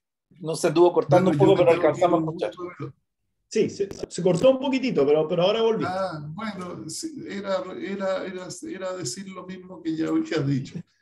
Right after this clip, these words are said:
Speaker 2: Yo me tengo que ir ahora, pero, eh, ojalá estuviera aquí, pues, para conversar más
Speaker 3: Sí.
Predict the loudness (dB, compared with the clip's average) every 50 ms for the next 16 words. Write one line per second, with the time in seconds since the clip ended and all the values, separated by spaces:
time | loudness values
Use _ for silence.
0 | _ _ _ -2 -2 -2 -2 -2 -6 -6 -6 -4 -4 -6 -6 -8 -10 -8 -6 -6
1 | -4 -4 -4 -4 -2 -2 0 0 0 0 0 0 0 0 0 -2 -6 -8 -14 _
2 | -20 -20 -20 -20 -20 -20 _ -18 -16 -14 -12 -14 -14 -14 -16 -18 -16 -16 -18 _
3 | _ _ _ -10 -10 -10 -8 -6 -4 -2 -2 -2 -2 -4 -4 -4 -4 -4 -4 -4
4 | -4 -6 -6 -8 -8 -10 -12 -12 -12 -14 -16 -14 -12 -12 -10 -4 -2 -2 0 -2
5 | -2 -8 -10 -10 -8 -8 -6 -6 -6 -4 -4 -4 -6 -6